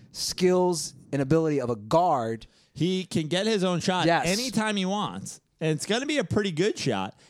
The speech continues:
Speaker 2: And you're only down two. So you only needed to. Forget that. I was
Speaker 1: Yeah.
Speaker 2: like, "He's just gonna come down and bang a three."
Speaker 1: Yeah.
Speaker 2: I thought that game was over. I thought he was gonna hit a three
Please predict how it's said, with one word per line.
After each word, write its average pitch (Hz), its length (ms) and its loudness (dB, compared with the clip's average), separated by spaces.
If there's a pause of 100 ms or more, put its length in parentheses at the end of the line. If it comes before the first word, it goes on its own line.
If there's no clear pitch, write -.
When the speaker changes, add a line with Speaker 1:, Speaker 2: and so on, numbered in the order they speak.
(120)
Speaker 2:
And 175 160 0
you're 185 160 -4
only 254 360 -2
down 190 380 0
two. 151 420 -4 (460)
So 151 120 -4
you 220 100 2
only 285 180 -4
needed 220 260 -4
to. 147 120 0
Forget 165 360 -6
that. - 100 -18 (160)
I 175 160 -4
was 175 80 2
Speaker 1:
Yeah. 160 80 6
Speaker 2:
like, 175 160 0
"He's 262 180 -4
just 403 160 -6
gonna 190 140 -2
come 170 160 0
down 160 180 2
and 135 120 -2
bang 156 260 2
a 175 40 2
three." 240 520 -2
Speaker 1:
Yeah. 143 420 0
Speaker 2:
I 185 120 0
thought 302 160 -2
that 220 100 0
game 170 180 -2
was 151 120 -2
over. 160 440 -2 (380)
I 175 120 2
thought 196 200 -2
he 175 100 -2
was 190 120 -2
gonna 190 160 -2
hit 185 120 0
a 160 60 0
three 139 380 0